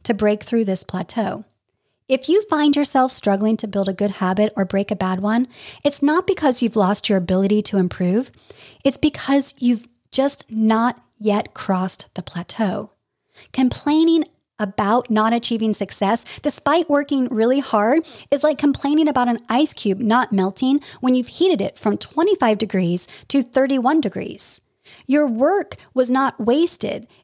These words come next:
It's just being stored. All the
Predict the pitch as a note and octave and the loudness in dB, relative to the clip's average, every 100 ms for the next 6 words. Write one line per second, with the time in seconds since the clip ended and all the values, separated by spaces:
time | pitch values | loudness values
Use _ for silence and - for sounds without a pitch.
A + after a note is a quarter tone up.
0 | _ D4 - - - D4+ D#4+ E4+ - - | _ -6 -4 -6 -4 0 0 -2 -8 -6
1 | G#3 C4+ C4 B3 B3 - - C4+ E4+ F#3+ | 0 2 4 2 0 -4 -2 0 2 0
2 | - - _ _ _ _ C#4 D#4 D#4+ C#4+ | -6 -12 _ _ _ _ -2 0 0 -2